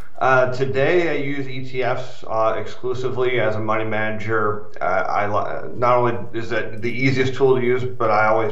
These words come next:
personally myself use the same things as my clients. I, I like to be familiar with what I'm using. Uh, time frames, uh, three to five years.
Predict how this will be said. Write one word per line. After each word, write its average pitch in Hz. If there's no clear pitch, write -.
personally 123
myself 101
use 101
the 92
same 95
things 95
as 87
my 90
clients. 87
I, 85
I -
like 92
to 87
be 92
familiar 92
with 87
what 92
I'm 90
using. 95
Uh, -
time 160
frames, 175
uh, 80
three 120
to 120
five 117
years. -